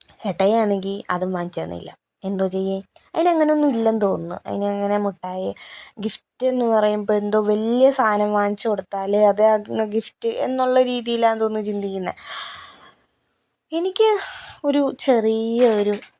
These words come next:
സാധനമാണെങ്കിലും എനിക്കത് കിട്ടുമ്പം ഭയങ്കര സന്തോഷാ. പക്ഷെ പറഞ്ഞിട്ട് കാര്യമില്ല, അതും കിട്ടിയിട്ടില്ല. അപ്പം ഞാൻ ദാ ചു-, ചുട്ടോണ്ടിരിക്കുന്നു ചപ്പാത്തി. അപ്പം എനിക്ക് എല്ലാം എടുത്ത് തരുന്നൊക്കെ ഉണ്ട്, ആം,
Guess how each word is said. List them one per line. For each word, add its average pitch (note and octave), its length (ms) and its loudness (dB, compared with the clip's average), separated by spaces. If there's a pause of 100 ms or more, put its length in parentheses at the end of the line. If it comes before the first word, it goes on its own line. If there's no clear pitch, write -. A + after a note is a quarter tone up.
(120)
സാധനമാണെങ്കിലും G3 1000 0
എനിക്കത് G3 380 0
കിട്ടുമ്പം G3 560 -2
ഭയങ്കര F#3 480 0
സന്തോഷാ. F3 680 -4 (1300)
പക്ഷെ A#3+ 320 -6 (500)
പറഞ്ഞിട്ട് F4 300 4
കാര്യമില്ല, E4+ 540 4
അതും A3 280 2
കിട്ടിയിട്ടില്ല. G#3 580 0 (140)
അപ്പം G#3 220 -4
ഞാൻ G#3+ 220 0
ദാ G#3+ 140 4
ചു-, - 520 -12
ചുട്ടോണ്ടിരിക്കുന്നു G3 720 0 (160)
ചപ്പാത്തി. F3 460 -4 (600)
അപ്പം A3 140 2
എനിക്ക് A3+ 260 4
എല്ലാം G#3+ 460 2
എടുത്ത് G#3 400 2
തരുന്നൊക്കെ G3+ 460 2
ഉണ്ട്, F#3 400 2 (200)
ആം, G3 1000 -2